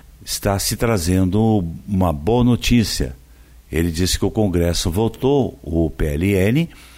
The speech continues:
e as medidas já estão sendo enviadas para a sanção do presidente para que se possa,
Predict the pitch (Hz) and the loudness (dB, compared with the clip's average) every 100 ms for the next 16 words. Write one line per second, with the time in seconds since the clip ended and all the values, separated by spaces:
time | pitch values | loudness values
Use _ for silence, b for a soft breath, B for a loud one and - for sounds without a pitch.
0 | B B B 90 92 90 110 104 98 98 | B B B -2 0 2 2 2 2 0
1 | 117 - 110 101 101 95 101 113 - B | 0 0 -2 -2 0 0 0 -2 -4 B
2 | B B B 92 92 107 92 95 - 113 | B B B -2 0 2 0 -2 0 2
3 | 104 - 104 - 123 139 135 120 92 80 | 2 2 0 2 2 2 2 2 0 2
4 | 87 92 - 98 95 - 95 95 87 - | 2 2 0 0 0 -2 0 0 0 -2
5 | - 82 82 - - | -2 0 0 -2 -4